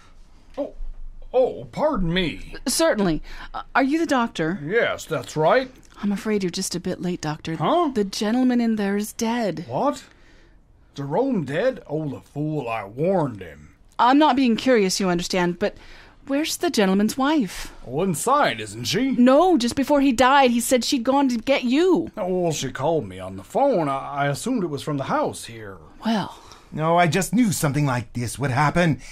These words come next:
Speaker 3: It was that black cat!
Speaker 2: Oh, Ducky, come, come. By the way, Doctor, what's the gentleman's name?
Speaker 1: Moreland.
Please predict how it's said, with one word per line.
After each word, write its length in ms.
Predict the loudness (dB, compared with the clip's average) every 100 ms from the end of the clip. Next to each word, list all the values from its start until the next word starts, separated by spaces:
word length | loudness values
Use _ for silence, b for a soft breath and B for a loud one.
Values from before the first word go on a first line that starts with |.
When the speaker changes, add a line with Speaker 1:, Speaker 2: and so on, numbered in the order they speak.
| B
Speaker 3:
It 160 | -2
was 260 | 4 4 4
that 300 | 2 2 2
black 340 | 4 4 2
cat! 380 | 0 4 4 4
Speaker 2:
Oh, 200 | 2 0
Ducky, 300 | 2 2 2
come, 220 | -2 0 -2
come. 400 | 0 0 0 -2 B B B B B -16
By 140 | -4 -2
the 80 | 2
way, 140 | 2
Doctor, 420 | 2 0 0 -4 -4 B
what's 360 | -10 -2 -2 -2
the 100 | -2
gentleman's 540 | -2 -2 0 -2 -2
name? 420 | -2 -2 -4 -6 -8
Speaker 1:
Moreland. 800 | -4 0 2 0 -2 -12 -16